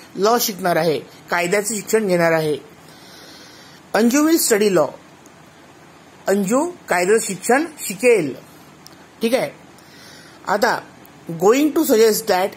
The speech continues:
there is defi-, definite plan of अंजू. अंजू studying law. Going to चा अर्थ होतो की अंजूला नक्कीच कायद्याचं शिक्षण घ्यायचं आहे. But when we say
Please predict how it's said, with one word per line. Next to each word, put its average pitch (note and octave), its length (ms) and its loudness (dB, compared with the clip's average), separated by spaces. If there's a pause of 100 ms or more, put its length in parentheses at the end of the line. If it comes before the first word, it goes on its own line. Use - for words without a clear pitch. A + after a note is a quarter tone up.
(280)
there G#3+ 280 4
is G#3+ 80 -2
defi-, G#3 400 -2 (160)
definite A#3+ 480 2
plan G#3+ 260 0
of F#3+ 240 -2
अंजू. E3+ 380 -4 (960)
अंजू G3 260 0
studying G3+ 420 -2
law. D#3 200 2 (920)
Going B3+ 300 2
to C#4+ 60 0
चा A#3 180 2
अर्थ G#3 160 -2
होतो F#3+ 320 2
की A3+ 160 -6
अंजूला G3 520 2 (840)
नक्कीच G#3 580 0 (560)
कायद्याचं F#3+ 400 2
शिक्षण A3+ 400 -2
घ्यायचं F#3 320 2
आहे. D#3+ 300 0 (1040)
But A3 180 2
when A3+ 340 0 (340)
we G3+ 80 -4 (100)
say A3 160 4